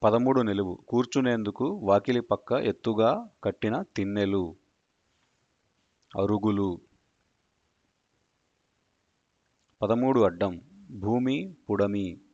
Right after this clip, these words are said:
అవని. ఎనిమిది నిలువు,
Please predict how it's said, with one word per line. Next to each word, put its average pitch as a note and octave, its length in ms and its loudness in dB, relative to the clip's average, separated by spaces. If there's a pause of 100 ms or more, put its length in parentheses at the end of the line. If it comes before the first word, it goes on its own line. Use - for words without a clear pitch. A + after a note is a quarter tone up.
(1300)
అవని. G2+ 500 -4 (2750)
ఎనిమిది B2 340 2
నిలువు, G2 420 -2